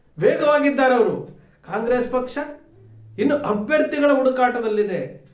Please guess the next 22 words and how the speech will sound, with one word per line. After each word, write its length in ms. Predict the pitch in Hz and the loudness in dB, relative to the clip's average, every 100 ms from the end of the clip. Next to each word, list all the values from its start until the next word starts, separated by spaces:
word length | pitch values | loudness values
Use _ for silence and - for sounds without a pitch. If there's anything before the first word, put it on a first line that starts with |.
| _ | _
ಇನ್ನು 160 | 185 202 | -4 -2
ಪ್ರಾದೇಶಿಕ 580 | 190 240 269 269 269 269 | 0 2 4 2 0 0
ಜೆ 240 | 254 240 | 2 2
ಡಿ 100 | 269 | 2
ಎಸ್ 220 | 277 - | 2 0
ಪಕ್ಷ 260 | 277 254 - 302 294 - - - _ _ | -4 -6 -4 -6 -8 -16 -20 -20 _ _
ತಾವು 500 | 190 240 247 175 - - - | 0 4 4 2 -2 -14 -8
ಇಡೀ 220 | 185 294 | 0 0
ಪ್ರಾದೇಶಿಕ 680 | - 254 254 277 269 269 254 | 2 2 2 2 0 0 -2
ಪಕ್ಷವನ್ನು 840 | 247 233 - 240 226 214 170 - - - - - - 185 | -2 -4 -6 -4 -4 -4 -6 -8 -12 -20 -20 -20 -12 -2
ತಮ್ಮ 260 | 233 302 | 2 2
ಕೈಯಾರನೆ 640 | 302 285 285 277 262 254 233 | 2 2 4 4 4 4 2
ಪಕ್ಷವನ್ನೇ 580 | 214 208 254 247 240 | -2 -4 -2 -2 -2
ಹಾಳು 340 | 247 214 247 262 | -2 2 2 4
ಮಾಡ್ಕೊಂಡು 460 | 247 240 247 233 | 4 2 -2 -2
ಕೂತಿರುವಂಥದ್ದು. 1000 | 220 214 208 202 190 202 196 185 - - - | -4 0 0 0 -2 -4 -2 -2 -2 -12 -6
ಎಲ್ಲ 220 | 160 254 | -2 2
ಒಂದು 340 | 247 226 226 214 | 2 2 2 0
ಕಡೆ 440 | 220 190 - - | -2 -2 -4 -8
ಒಂದು 180 | 175 196 | -6 -4
ಪ್ರಾದೇಶಿಕ 680 | 190 196 254 269 269 - 160 | -2 2 2 2 0 -2 -4
ಪಕ್ಷ 480 | - 190 233 - | -4 -4 -10 -8